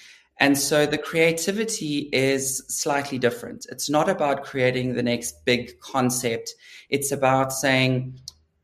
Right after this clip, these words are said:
"Who are these people? How do they operate? What's important to them? What's their story?" So it's a little more listening and a little less speaking. And you'd be surprised how many,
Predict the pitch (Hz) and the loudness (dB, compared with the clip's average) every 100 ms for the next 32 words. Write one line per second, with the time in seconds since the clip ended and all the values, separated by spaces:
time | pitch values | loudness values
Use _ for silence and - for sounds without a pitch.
0 | - 214 254 185 165 - 131 127 123 120 | 0 2 2 0 -2 -4 -4 -2 -2 -2
1 | 170 180 185 160 - 110 - 117 113 - | -2 -2 0 0 0 -2 -4 -4 -4 0
2 | 160 - 151 - 123 123 117 - 113 117 | -2 0 -6 -4 -4 -2 -6 -4 -2 -2
3 | 113 156 - 120 117 120 - - - - | 2 0 2 2 2 2 -4 -10 -14 -16
4 | - - - - - 180 175 185 180 240 | -20 -20 -20 -20 -6 -2 0 4 6 8
5 | 208 180 156 147 147 160 147 143 131 131 | 8 6 6 6 4 2 4 4 4 6
6 | 131 143 131 123 123 - 127 123 185 269 | 6 4 4 4 2 -2 -2 -4 -2 0
7 | 320 - - - _ _ _ _ 139 143 | 0 -4 -16 -20 _ _ _ _ 6 6
8 | 143 143 135 - 131 147 165 165 - - | 6 4 2 -2 0 0 0 -2 -4 -6
9 | 180 190 185 - - 156 151 131 127 139 | -2 0 0 -4 -2 2 2 4 4 4
10 | 143 139 135 | 2 0 -2